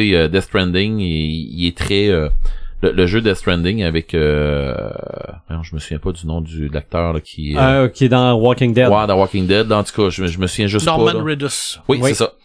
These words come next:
Speaker 1: Bon, ben, avec lui, euh, beaucoup de monde, euh, tripe sur ce jeu-là. La seule affaire, c'est qu'on dirait que c'est comme, euh, Undercover un peu, là, pis tout ça. Puis, tu sais, y a pas de, de,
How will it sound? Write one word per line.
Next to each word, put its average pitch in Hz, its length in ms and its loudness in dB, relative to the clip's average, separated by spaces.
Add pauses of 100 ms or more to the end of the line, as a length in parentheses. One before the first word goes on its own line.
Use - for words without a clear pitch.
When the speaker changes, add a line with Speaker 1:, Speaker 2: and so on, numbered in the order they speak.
(300)
Speaker 1:
Bon, 92 220 2
ben, 78 100 -6
avec 76 560 -2
lui, 101 300 -2 (460)
euh, 78 340 0
beaucoup 101 300 -4
de 104 60 2
monde, 104 400 2
euh, 85 220 4
tripe 117 340 -4
sur 95 160 -4
ce 98 160 0
jeu-là. 90 380 0
La 107 100 -2
seule 87 180 0
affaire, 101 240 -2
c'est 95 100 -12
qu'on 85 160 -4
dirait - 180 -10
que - 60 -16
c'est 85 120 -6
comme, 98 300 0
euh, 80 220 2 (400)
Undercover 85 640 2
un 82 160 2
peu, 95 260 2
là, 92 140 2
pis - 160 -20
tout - 60 -12
ça. 113 180 0
Puis, 80 380 -4
tu - 60 -14
sais, 123 80 -6
y 107 100 2
a 85 40 2
pas 104 260 0
de, 87 220 0
de, 73 380 -6